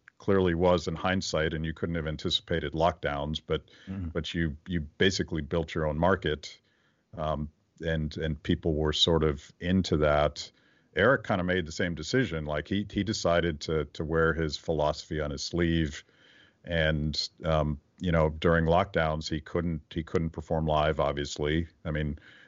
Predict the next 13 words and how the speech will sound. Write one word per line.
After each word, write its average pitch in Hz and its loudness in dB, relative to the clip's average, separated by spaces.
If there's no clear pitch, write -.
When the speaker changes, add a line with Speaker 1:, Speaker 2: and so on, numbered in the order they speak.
Speaker 1:
there 87 6
are 85 6
very 90 2
few 92 -6
places 80 -8
where 80 -6
you 78 -6
can 76 -10
perfor-, 80 -4
perform 80 -4
live. 76 0
Um, 73 -2
Texas 80 -2